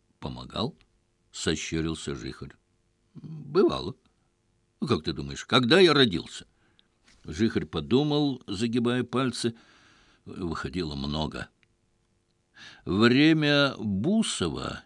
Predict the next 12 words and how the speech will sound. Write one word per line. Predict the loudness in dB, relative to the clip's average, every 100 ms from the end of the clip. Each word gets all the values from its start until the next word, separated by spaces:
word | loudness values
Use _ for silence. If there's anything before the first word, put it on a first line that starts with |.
| _ _
неуверенно | 2 2 4 6 6 6 4
предположил | 0 -6 -4 -4 -2 -2 -2
он. | -6 -12 _ _ _ _ _ _ _ _ _ _ -12
«Нет. | -8 -6 -8 -12 -16 _ _ _ _ _ _ _ _ -20 -20 -20 -14
Во | -4 -2
время | 2 2 4 2 0
Бусова | 2 0 0 -2 0 2
я | 2 2 2
уже | 0 2 4 2 -2
змеям | -8 -4 0 0 2 0
головы | 2 4 4 2
отщёлкивал», | -2 -2 -2 -2 -6 -10